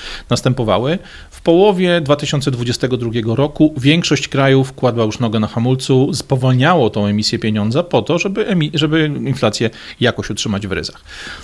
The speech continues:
No, u nas to nie nastąpiło. U nas mimo chwilowego zejścia właśnie gdzieś tam w, e, kwietniu, maju roku dwudziestego drugiego, zaraz później ze względu na potrzeby bieżące, ze względu na to, że trzeba jakoś pokrywać dziurę finansów publicznych,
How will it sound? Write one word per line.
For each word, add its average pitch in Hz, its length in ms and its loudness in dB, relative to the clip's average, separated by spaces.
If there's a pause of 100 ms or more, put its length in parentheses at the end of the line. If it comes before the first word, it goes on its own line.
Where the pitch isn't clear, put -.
(120)
No, 135 120 6
u 220 240 -2
nas 190 300 2
to 160 140 2
nie 131 260 4
nastąpiło. 95 680 -6
U 180 160 0
nas 160 480 2
mimo 143 400 4
chwilowego 135 580 0
zejścia 127 500 0
właśnie 120 320 -4
gdzieś - 180 -10
tam 117 220 -4
w, - 160 -16 (640)
e, 127 40 0
kwietniu, 131 340 0
maju 117 340 2 (360)
roku 131 240 0
dwudziestego 117 480 -2
drugiego, 131 640 2
zaraz 131 340 2 (160)
później 135 240 4
ze 117 120 0
względu 117 360 -2
na 113 120 -2
potrzeby 143 420 2
bieżące, 117 440 0
ze 113 80 -2
względu 117 300 0
na 113 120 0
to, 113 120 0
że 107 100 -4
trzeba 117 280 0
jakoś 139 460 0 (280)
pokrywać - 720 0
dziurę 120 240 4
finansów 120 380 0
publicznych, 123 480 0